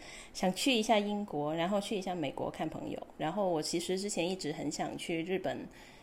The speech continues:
呃，探店，就是咖啡店啊，吃的餐厅啊什么的，然后我还很想去一下台湾，因为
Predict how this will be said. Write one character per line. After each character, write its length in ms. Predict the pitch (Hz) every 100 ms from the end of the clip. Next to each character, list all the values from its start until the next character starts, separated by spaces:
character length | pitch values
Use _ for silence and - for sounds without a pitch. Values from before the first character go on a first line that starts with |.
| - -
呃， 260 | 143 139 139
探 240 | - 190
店， 280 | 160 196 151 - -
就 80 | -
是 80 | 170
咖 180 | 170 185
啡 160 | 190
店 240 | 175 196 170
啊， 380 | 151 147 147 147 -
吃 180 | - 185
的 100 | 175
餐 220 | 156 160
厅 220 | 165 156
啊 160 | 147 147
什 160 | 147
么 120 | 143 131
的， 200 | - - - - - -
然 120 | 156
后 160 | 190 190
我 100 | 170
还 140 | 170
很 80 | 165
想 220 | 190 151
去 160 | 151 185
一 60 | 156
下 140 | 170
台 220 | - 147
湾， 340 | 135 139 139 143
因 120 | 165
为 280 | 175 151